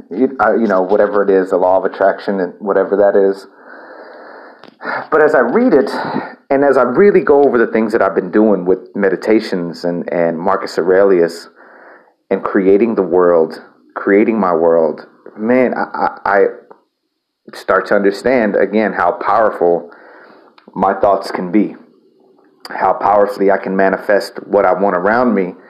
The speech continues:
and how powerfully also the things that want, want to distract me jump right into it, right? They show up. Like the, I think it was last week, I said, "Man, I'm not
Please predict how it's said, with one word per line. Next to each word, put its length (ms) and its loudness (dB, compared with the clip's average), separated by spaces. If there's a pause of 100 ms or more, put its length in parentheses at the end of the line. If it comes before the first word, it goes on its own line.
(360)
and 120 -2
how 180 0
powerfully 600 0
also 580 0
the 160 0
things 320 -2
that 320 0
want, 480 -6
want 280 -4
to 60 -4
distract 520 0
me 200 -2 (960)
jump 300 -2
right 380 2
into 360 -2
it, 100 -14 (260)
right? 340 0
They 120 -2
show 420 0
up. 320 -2 (260)
Like 200 -4
the, 240 -2 (360)
I 100 -4
think 160 -4
it 40 -2
was 160 -6
last 320 0
week, 160 0
I 100 0
said, 180 -4
"Man, 120 -2
I'm 140 -2
not 260 -4